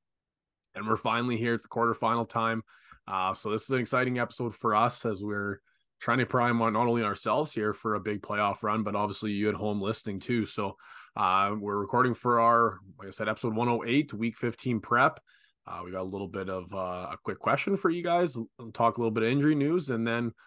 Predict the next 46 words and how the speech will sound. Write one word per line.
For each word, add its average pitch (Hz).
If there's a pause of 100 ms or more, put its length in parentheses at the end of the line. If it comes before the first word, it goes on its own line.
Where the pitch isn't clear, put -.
(200)
we'll 107
dive 117
right 131
into 135
the 127
nitty 123
gritty 143
and 123
a -
little 123
bit 131
of 127
discussions 123
about 135
the 135
upcoming 135
week 143
here. 127
So, 110 (460)
uh, 117
before 143
we 165
get 165
started 135
here, 139
uh, 107
starting, 120
it's 104
just 107
Zach 104
and 117
I. 110
Armin 104
is 101
gonna 101
be -
jumping 107
on 104
here 104
in 101
a 92
little 123
bit, 104
but, 98 (800)
uh, 107
Zach, 113